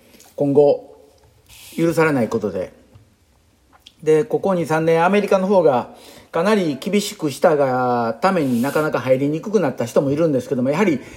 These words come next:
政府高官の人間ってなんだかんだとうまいこと使うんですよね。えー、ですから、その、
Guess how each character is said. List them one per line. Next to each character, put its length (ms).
政 360
府 60
高 180
官 160
の 80
人 160
間 180
っ 20
て 240
な 140
ん 60
だ 120
か 120
ん 40
だ 120
と 100
う 60
ま 80
い 60
こ 60
と 100
使 220
う 40
ん 40
で 80
す 80
よ 60
ね。 400
え 220
ー、 40
で 120
す 80
か 100
ら、 300
そ 140
の、 540